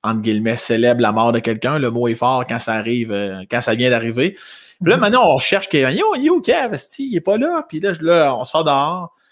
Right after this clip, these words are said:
Speaker 1: puis, euh, je, je le vois à côté, sur la tôle du garage, devant son cellulaire, il regarde son cell, je vois la lumière bleue dans sa face, puis il, il braille, il braille, il braille, puis, euh,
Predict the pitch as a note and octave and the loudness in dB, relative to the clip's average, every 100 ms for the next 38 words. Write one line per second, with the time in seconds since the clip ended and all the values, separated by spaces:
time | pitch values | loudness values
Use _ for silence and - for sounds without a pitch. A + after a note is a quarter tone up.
0 | _ _ - A#2+ A2+ A2+ B2+ A#2+ C3+ A#2 | _ _ -8 -4 -4 -4 -6 -2 -2 -2
1 | B2 B2+ C#3+ - C3+ - F3 - - D#3 | -4 -4 -4 -4 -8 -2 -2 -2 -4 -8
2 | D#3+ B2+ - B2+ B2 A#2 - C3 C#3 B2 | -8 -10 -6 -2 -2 -2 -2 0 0 -6
3 | A2 A2 A#2 A#2 G#2 G#2+ B2 C#3 B2 - | -10 -12 -6 -6 -6 -8 -10 -12 -20 -20
4 | _ _ _ C3 B2+ A#2 B2 C#3 - _ | _ _ _ 2 2 2 0 -2 -10 _
5 | _ - - A2 - A2+ A2 G#2+ B2 B2 | _ -12 -6 -6 -4 -4 0 2 0 0
6 | C3 B2+ - _ _ A#2 A#2+ C3+ C#3+ D3+ | -6 -10 -16 _ _ -4 0 2 2 0
7 | - B2+ A2 - C#3 A#2+ B2 C#3 A#2+ B2+ | 0 -4 -2 -2 -2 -2 0 2 2 0
8 | C3+ B2 A2 C3+ C3 A2 A2 G#2 B2+ C#3 | 0 -2 -2 -4 -4 -4 -6 -4 -4 -4
9 | - A2 G#2+ G#2 G2 F#2 _ G#2+ G#2 G#2+ | -10 -14 -8 -6 -8 -12 _ -14 -10 -4
10 | G#2 A2+ A2 G#2+ G2 F#2 G2+ G2+ F#2+ F#2+ | 0 0 0 -4 -4 -2 -2 -4 -6 -4
11 | F#2+ G2 G2+ G2+ F2+ E2+ | -4 -4 -6 -8 -8 -8